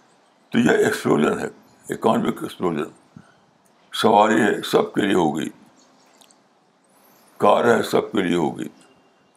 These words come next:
اور جس کو دیکھے اس کے پاس کار۔ تو یہ، یہ سب اسی لیے، یعنی کہ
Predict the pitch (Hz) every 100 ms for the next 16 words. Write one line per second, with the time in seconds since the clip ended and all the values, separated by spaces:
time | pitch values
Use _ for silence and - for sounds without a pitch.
0 | _ - 92 104 110 - 98 101 - -
1 | - 78 71 - - - - - _ _
2 | _ _ _ _ _ _ _ - - -
3 | 110 127 - - - - _ _ _ _
4 | _ _ - 101 107 127 101 85 - -
5 | _ _ - _ _ _ _ _ - 101
6 | - 170 80 - - - - _ _ _
7 | _ _ _ _ - - 57 - - -
8 | _ _ _ _ _ _ 113